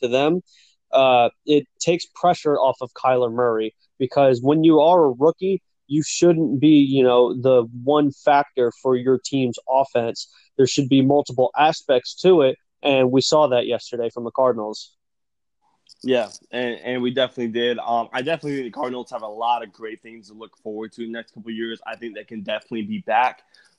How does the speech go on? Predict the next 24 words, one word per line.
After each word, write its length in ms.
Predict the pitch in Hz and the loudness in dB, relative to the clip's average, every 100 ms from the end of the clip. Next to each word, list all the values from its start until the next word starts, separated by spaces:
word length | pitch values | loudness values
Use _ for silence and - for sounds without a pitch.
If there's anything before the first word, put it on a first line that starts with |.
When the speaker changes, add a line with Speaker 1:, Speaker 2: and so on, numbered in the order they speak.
| - | -4
Speaker 2:
But, 260 | 131 120 | -4 -4
damn, 380 | - 160 165 139 | -2 0 0 0
that 200 | 160 185 | -2 -4
division 520 | 175 135 139 - 139 | -10 -10 -12 -10 -12
is 200 | 131 131 | -10 -12
getting 500 | 113 139 - 131 123 - | -8 -8 -8 -12 -12 -12
tough 320 | - 143 131 _ _ | -4 -4 -4 _ _
up 240 | - - | -12 -10
there 380 | 123 120 110 104 _ _ - | -10 -10 -10 -14 _ _ -16
with 160 | 127 | -12
the 80 | 131 | -10
forty-niners, 880 | - 156 147 143 135 131 123 120 110 | -8 -4 -2 -2 -2 -2 -4 -10 -14
the 80 | 127 | -16
Seahawks, 680 | - 147 139 139 127 120 - | -16 -14 -10 -8 -8 -10 -16
the 100 | 131 | -12
Rams, 480 | 135 139 135 123 _ | -10 -10 -10 -12 _
and 280 | 135 160 156 | -12 -8 -8
the 60 | 143 | -10
Cardinals 580 | 135 147 156 151 123 | -8 -6 -4 -6 -10
if 120 | 127 135 | -12 -10
they're 200 | 131 123 | -10 -8
up 200 | 127 - | -10 -8
and 160 | 123 | -12
coming. 500 | - 135 143 147 147 | -10 -8 -8 -10 -12